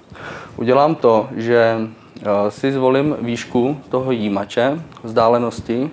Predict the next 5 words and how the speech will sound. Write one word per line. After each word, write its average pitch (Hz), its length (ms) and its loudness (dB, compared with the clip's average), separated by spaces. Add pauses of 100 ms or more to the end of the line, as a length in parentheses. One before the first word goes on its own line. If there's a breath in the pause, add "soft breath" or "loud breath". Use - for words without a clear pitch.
těch 123 280 -4
jímačů 110 600 -2
mezi 117 180 -4
sebou, 107 520 -4 (600 loud breath)
pardon. 107 480 -2